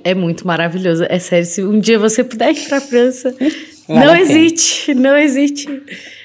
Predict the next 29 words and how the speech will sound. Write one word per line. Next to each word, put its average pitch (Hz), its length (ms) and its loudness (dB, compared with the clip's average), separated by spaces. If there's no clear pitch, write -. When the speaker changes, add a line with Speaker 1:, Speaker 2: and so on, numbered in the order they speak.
Speaker 2:
a 233 80 -2
Speaker 1:
É, 202 840 0
Speaker 2:
pena. - 920 -10
Speaker 1:
e, 240 240 0
é, 208 240 -2
eu 208 60 0
tava 220 260 0
me 226 80 0
lembrando, 226 480 -2
enquanto 202 360 -10
você 185 260 -12
falava, 180 380 -8
que 190 120 -16
uma 190 200 -10
vez 190 500 -8
eu 185 100 -8
conheci 214 560 -4
um 220 200 -6
padre 185 520 -6
dominicano 185 880 -8
que 190 760 -4
Speaker 2:
Hum. - 80 -20
Speaker 1:
ele 202 140 -2
é 208 40 -2
brasiliense, 240 1000 -2
mas 226 260 -4
mora 208 300 -6
na 208 120 -4
França. 226 540 -10